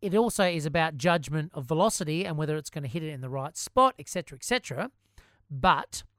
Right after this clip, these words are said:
this is another skill that requires some patience and composure. You have to be sure that the ball has enough inertia to make it to the other flipper and that it's on the right angle.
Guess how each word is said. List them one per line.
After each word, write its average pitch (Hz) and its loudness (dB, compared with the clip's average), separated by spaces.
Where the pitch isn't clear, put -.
this 254 4
is 214 0
another 226 2
skill 175 -2
that 170 -6
requires 180 2
some 143 -6
patience 226 -2
and 202 -6
composure. 113 -6
You 196 -10
have 302 4
to 285 -4
be 254 -2
sure 247 2
that 170 -10
the 160 -6
ball 208 4
has 185 0
enough 208 2
inertia 214 0
to 180 -4
make 214 2
it 226 -4
to 208 0
the 190 2
other 185 0
flipper 214 -2
and 156 -8
that 175 -2
it's - -6
on 151 -2
the 147 -4
right 139 -2
angle. 127 -10